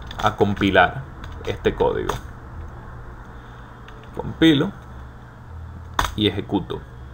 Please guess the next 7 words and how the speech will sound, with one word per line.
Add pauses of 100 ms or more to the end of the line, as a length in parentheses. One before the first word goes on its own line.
(760)
Y
aquí
veo, (640)
"Eres
menor (100)
de
edad".